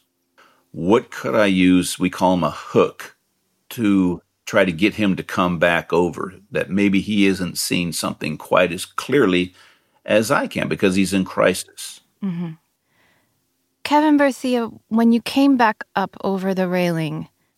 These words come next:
Speaker 2: tell me about how that impacted your life in the next days and, and even in the coming years. I've heard you speak a little bit about how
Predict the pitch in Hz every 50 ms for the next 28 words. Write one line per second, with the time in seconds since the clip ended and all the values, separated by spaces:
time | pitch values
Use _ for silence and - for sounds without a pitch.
0 | _ _ - - - 254 277 294 320 330 330 339 - - 247 220 240 220 - -
1 | - - 214 214 202 202 185 - - 196 196 190 - - 175 175 - - 180 170
2 | 160 - _ _ _ _ _ - 185 180 185 185 180 185 180 185 180 - - 175
3 | 180 165 160 147 - - - 185 175 175 - - - - 190 180 185 180 185 180
4 | 175 - - - 196 196 214 247 254 285 277 269 233 202 185 - - - 202 196
5 | 190 185 185 185 185 170 160 156 - 156 - - 233 226 226 233 - - - 208
6 | - 196 180 196 196 202 190 196 190 190 170 185 175 175 175 - _ - - -
7 | - - - - - - _ _ - - 208 202 196 190